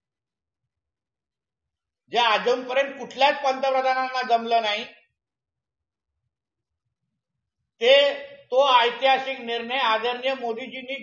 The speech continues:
घेऊन दाखवला. आणि म्हणून थोडीशी ती पण,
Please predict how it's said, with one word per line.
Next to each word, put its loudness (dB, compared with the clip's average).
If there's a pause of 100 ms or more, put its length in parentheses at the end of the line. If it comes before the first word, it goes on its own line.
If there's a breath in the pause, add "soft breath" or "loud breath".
(300)
घेऊन -2
दाखवला. 2 (3000)
आणि -6
म्हणून -2 (2750)
थोडीशी -2
ती -12
पण, -2